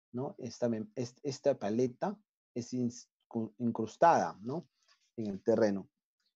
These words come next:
La diferencia con el C P U, que esta paleta, eh, genera una deformación muy pequeña al suelo, o sea, como al, al, al ingresarse de esta manera, como si fuera una,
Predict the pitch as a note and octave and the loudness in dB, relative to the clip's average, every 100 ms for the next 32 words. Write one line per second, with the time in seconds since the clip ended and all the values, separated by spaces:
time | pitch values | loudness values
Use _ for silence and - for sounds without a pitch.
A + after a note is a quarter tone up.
0 | _ A#2+ A#2+ A#2+ D3 D3+ C#3+ A#2+ D3+ C#3+ | _ 2 4 4 2 2 0 2 4 4
1 | C3 B2+ D3+ E3+ - - C3+ A2+ B2 C3 | 4 6 6 6 2 -2 0 2 0 2
2 | E3 E3+ E3+ - G#2 G#2 G2 A2+ C3+ C#3+ | -2 -4 -8 -12 -10 -10 -8 -4 0 0
3 | C#3+ A#2 A2 G#2 A#2 C3 C3 A#2+ D3+ A2 | 0 -4 -6 -2 0 0 0 0 2 0
4 | E2+ - F2 E2+ G2+ F2 - F#2+ G2+ G2 | -2 -8 -10 -10 -10 -12 -14 -18 -16 -16
5 | G2+ - G2+ G2+ G#2 - D3 - C3 B2 | -18 -20 -20 -20 _ -14 -14 -8 -4 -4
6 | - A#2 G#2 A2+ F3 - G2 - A2 G#2+ | -2 -4 -4 -6 -6 -8 -16 -14 -12 -10
7 | G#2+ G#2+ G#2 | -8 -10 -12